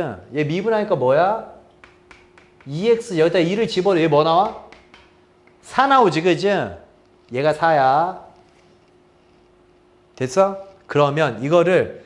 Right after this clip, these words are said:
그냥 미분하고 집어넣어서 생각을 해봐.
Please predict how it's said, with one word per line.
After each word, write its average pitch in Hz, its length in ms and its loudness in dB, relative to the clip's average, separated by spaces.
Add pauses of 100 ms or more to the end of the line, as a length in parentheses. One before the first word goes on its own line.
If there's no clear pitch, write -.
(160)
그냥 180 600 0
미분하고 185 560 0
집어넣어서 151 360 -2
생각을 220 400 0
해봐. 131 360 0